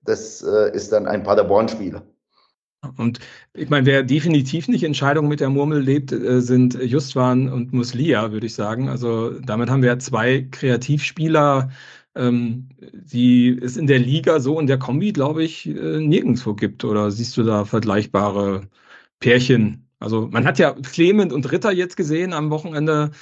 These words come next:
Speaker 2: Äh, ich weiß, wer gewonnen hat, das Duell, aber
Speaker 1: Ja, äh, weiß ich jetzt nicht ganz genau, aber ich würde es tatsächlich sogar noch ergänzen. Natürlich, die beiden Jungs sind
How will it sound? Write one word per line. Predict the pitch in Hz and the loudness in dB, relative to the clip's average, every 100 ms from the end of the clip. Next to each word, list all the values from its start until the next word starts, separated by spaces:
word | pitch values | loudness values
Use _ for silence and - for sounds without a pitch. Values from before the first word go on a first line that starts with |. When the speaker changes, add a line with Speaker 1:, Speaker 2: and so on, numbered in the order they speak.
| - - _ | -20 -20 _
Speaker 2:
Äh, | - 123 127 127 127 - _ - 120 127 131 | -2 2 2 0 -4 -14 _ -18 -14 -12 -10
ich | 131 | 0
weiß, | 123 127 | 0 2
wer | 123 | 0
gewonnen | 120 120 147 | 2 2 4
hat, | 143 139 - - | 2 0 -12 -12
das | 139 135 - _ | -10 -10 -12 _
Duell, | 151 139 127 135 147 | -2 2 2 2 2
aber | 127 113 120 123 131 - _ - - _ _ _ _ _ _ _ - - | -2 -6 -8 -12 -18 -20 _ -20 -20 _ _ _ _ _ _ _ -20 -8
Speaker 1:
Ja, | 127 127 113 87 110 117 123 | -2 0 2 4 4 2 0
äh, | 127 120 - - _ _ _ _ _ _ _ _ _ _ | 0 -2 -8 -18 _ _ _ _ _ _ _ _ _ _
weiß | - 135 151 | -2 0 0
ich | 151 | 0
jetzt | 143 | -2
nicht | 143 131 | -2 0
ganz | 139 139 | 0 2
genau, | 156 143 143 120 | 0 2 2 2
aber | 123 123 73 - | 2 0 -2 -10
ich | - 110 | -14 -2
würde | 135 131 | 0 0
es | |
tatsächlich | - 131 135 127 120 | 0 0 0 -4 -6
sogar | 131 127 | 0 2
noch | 123 | 2
ergänzen. | 110 123 - 160 - | 0 2 2 0 -4
Natürlich, | 123 120 131 123 | -8 -4 -4 -6
die | - 120 117 - | -8 -8 -8 -12
beiden | 104 107 120 120 | -2 2 2 2
Jungs | 120 127 131 | 2 2 2
sind | 120 117 - | -2 -2 -8